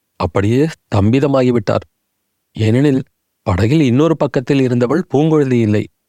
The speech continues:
அவள் மந்தாகினி. முப்பது ஆண்டுகளுக்கு முன்னர் எப்படி இருந்தாளோ அப்படியே இன்றும் இருந்தாள். சில நிமிஷ நேரம் திகைத்துவிட்டு,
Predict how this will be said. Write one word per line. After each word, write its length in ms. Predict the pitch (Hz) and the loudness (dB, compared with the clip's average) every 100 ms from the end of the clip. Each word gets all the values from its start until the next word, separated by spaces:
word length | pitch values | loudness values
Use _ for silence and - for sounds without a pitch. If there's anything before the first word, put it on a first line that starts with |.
| _ _ _ _ _ | _ _ _ _ _
அவள் 220 | - 107 | -2 -2
மந்தாகினி. 640 | 95 95 110 147 139 117 104 _ _ _ _ _ _ _ | 0 0 0 0 0 -2 -4 _ _ _ _ _ _ _
முப்பது 420 | 110 101 - 139 | -10 -6 -2 0
ஆண்டுகளுக்கு 540 | 135 143 156 156 156 143 | 0 0 2 2 0 0
முன்னர் 280 | 135 147 120 | 0 0 0
எப்படி 440 | 95 92 151 151 | -2 -2 -2 0
இருந்தாளோ 400 | 139 135 131 143 - - | 0 0 2 0 -2 -6
அப்படியே 640 | 92 - 139 139 139 180 | -8 -4 -4 -2 0 0
இன்றும் 320 | 135 131 131 | 0 0 0
இருந்தாள். 420 | 117 110 110 113 - _ _ _ _ _ _ - | 0 2 0 -2 -8 _ _ _ _ _ _ -4
சில 260 | 107 120 | 0 2
நிமிஷ 360 | 135 135 131 135 | 2 0 0 0
நேரம் 360 | 131 147 160 135 | 2 2 0 0
திகைத்துவிட்டு, 760 | 107 123 135 135 123 - 135 | 0 0 0 -2 -2 -2 -2